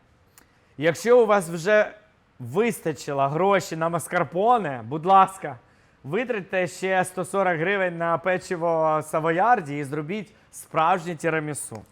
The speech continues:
Якщо ви будете використовувати, до речі, інше печиво, це буде, а, т-, чізкейк. Це буде дуже схоже на цей чізкейк, який не треба запікати, а ви просто ставите в холодильник і він застиває.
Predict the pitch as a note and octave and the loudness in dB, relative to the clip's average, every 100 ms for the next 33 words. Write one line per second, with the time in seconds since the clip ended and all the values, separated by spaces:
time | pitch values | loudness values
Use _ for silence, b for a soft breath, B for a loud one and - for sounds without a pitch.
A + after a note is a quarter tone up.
0 | _ C3+ D#3 - D4 D#4+ D4+ C#4+ C4+ C4+ | _ -4 -4 0 0 2 0 -2 0 0
1 | B3 B3 - C#4 A#3 A#3 A3 A#3 A3 A3+ | 0 -4 -2 -2 0 0 2 2 0 -8
2 | A3+ A#3 A3 F#3+ E3 B3 D4 - A3+ G#3+ | -8 -6 -6 -6 -2 -2 -2 -4 -4 -4
3 | C4 C4+ A#3+ A3 B B B _ _ A3 | -4 0 0 0 B B B _ _ -2
4 | G3+ F#3+ F#3 F#3 F#3 F#3+ G#3 G3 - C4 | 0 0 0 0 -2 -4 -10 -12 -8 -4
5 | A#3+ - C4+ - D#3+ C3 - - _ _ | -4 -6 -12 -6 -6 -6 -10 -20 _ _
6 | - G#3 G#3 G3+ G3 F3+ G3+ G3 F#3 - | 0 2 2 0 -2 -2 -4 -4 -6 0
7 | G3+ F3 E3 E3 D#3+ D#3+ D#3+ - F3 C#3+ | 0 0 0 2 4 4 2 0 -6 -6
8 | - D#3+ - G#3+ F3+ D#3 E3 F3+ E3 B | -10 -10 -6 -6 -4 -6 -2 -2 -4 B
9 | B - D#3 E3 F3 E3 D#3+ D#3+ - D#3+ | B -6 -4 2 2 2 0 0 -2 0
10 | D#3 C3 A2+ B2 B2 D3 D3 D3+ D3+ - | 2 2 0 -2 0 0 -2 -2 -4 -2
11 | C#3 B B - E3 D#3+ D3 D3+ - D#3+ | -2 B B -2 4 4 4 -4 -2 2
12 | D#3 E3 B3 G3+ - D3+ D#3+ E3+ C#3+ D3 | 2 2 2 0 -2 -4 -2 -4 -4 -6
13 | - D3+ C#3 B2 A2 | -4 -2 0 0 -2